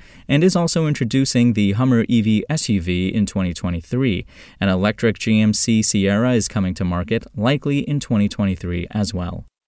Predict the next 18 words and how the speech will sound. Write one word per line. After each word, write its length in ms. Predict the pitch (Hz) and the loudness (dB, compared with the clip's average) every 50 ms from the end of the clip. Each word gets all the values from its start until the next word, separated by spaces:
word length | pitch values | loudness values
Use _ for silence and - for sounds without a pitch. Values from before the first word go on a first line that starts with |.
| _ - | _ 0
The 120 | 131 131 | 0 2
letter 280 | 131 160 202 208 220 196 | 4 4 6 6 4 4
to 180 | - 151 113 | 4 2 2
Randolph, 520 | 92 95 90 87 85 85 85 87 110 - - | 2 2 0 0 0 -2 -2 -2 -4 -4 -2
signed 400 | - - 92 95 101 117 113 - | -2 0 2 2 2 2 2 0
by 140 | 95 92 | -2 -2
G 160 | 90 95 95 98 | -2 0 0 0
M's 220 | 95 92 90 85 | 0 0 -2 -4
Vice 280 | - 92 95 120 - - | -4 -2 -2 -2 -4 -4
President 520 | - 117 104 92 - 95 92 104 101 - | -2 -2 -2 0 -2 -2 -2 -2 -2 0
of 160 | 98 85 85 | -2 -4 -2
Global 400 | - 104 98 107 110 113 113 101 | -2 0 0 2 2 0 -2 -2
Regulatory 680 | 92 98 110 117 117 113 110 98 - 113 104 95 90 87 | 0 -2 0 2 2 0 0 0 0 -2 0 0 0 -2
Affairs 480 | 87 - - 98 98 98 101 101 - - | -4 -4 -4 -2 0 0 0 -2 -4 -4
and 180 | - 110 107 | -4 -4 -2
Transportation 720 | - - 120 127 - - 131 123 - 160 151 135 - 110 98 | -2 -2 -2 -2 -2 -4 -6 -4 -2 -2 -2 -2 -2 -4 -2
Technology 560 | - 95 87 - 98 101 123 135 - 92 80 | -2 -4 -4 -4 -4 -2 -2 -2 -2 -2 -4
Policy, 500 | - - 90 87 87 - - 101 101 | -4 -4 -4 -4 -4 -2 -2 -2 -2